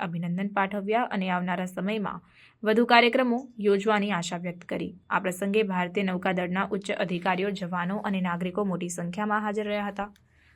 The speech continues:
હાફ મેરેથોનમાં વિવિધ દૂરીઓના રેસો યોજવામાં આવ્યા, જેમાં નૌકાદળના જવાનો અને નાગરિકો બંનેએ ભાગ લીધો હતો.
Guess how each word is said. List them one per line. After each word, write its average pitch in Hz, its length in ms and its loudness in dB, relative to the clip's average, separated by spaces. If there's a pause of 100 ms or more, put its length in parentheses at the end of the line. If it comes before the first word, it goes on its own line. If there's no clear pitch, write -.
(120)
હાફ 240 240 12
મેરેથોનમાં 233 640 6
વિવિધ 208 240 2
દૂરીઓના 190 440 2
રેસો 180 280 -4
યોજવામાં 196 500 0
આવ્યા, 196 260 0
જેમાં 180 280 -2
નૌકાદળના 185 600 2
જવાનો 180 400 0
અને 196 100 0
નાગરિકો 180 440 -2
બંનેએ 185 440 -2
ભાગ 180 220 0
લીધો 175 240 -2
હતો. 170 200 -4